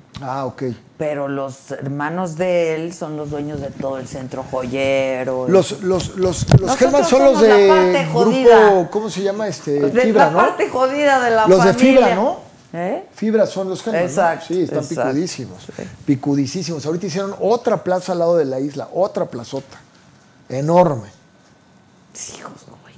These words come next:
Speaker 1: Qué
Speaker 2: ¿cómo le
Speaker 1: bárbaros, ¿no?
Speaker 2: hacen?
Speaker 1: Y eso era de los Cavavie antes, y luego yo no sé cómo se lo quedaron ellos.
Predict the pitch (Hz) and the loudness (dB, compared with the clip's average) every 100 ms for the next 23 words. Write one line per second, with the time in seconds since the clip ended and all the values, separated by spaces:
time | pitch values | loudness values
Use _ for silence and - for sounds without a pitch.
0 | - - 147 - - - 113 - - 113 | -12 -4 -2 -2 -2 -4 -4 -8 -10 -12
1 | 143 - - - - - _ _ _ - | -12 -12 -14 -16 -18 -20 _ _ _ -20
2 | _ _ 170 196 214 233 220 180 135 151 | _ _ 0 2 2 0 0 -4 -8 -10
3 | 143 151 165 180 190 185 110 - 131 156 | -10 -8 -6 -8 -10 -14 -16 -8 -6 -4
4 | 165 156 165 147 151 165 135 123 110 131 | -4 -8 -10 -10 -10 -10 -8 -10 -8 -8
5 | 139 151 170 147 123 | -8 -10 -12 -14 -18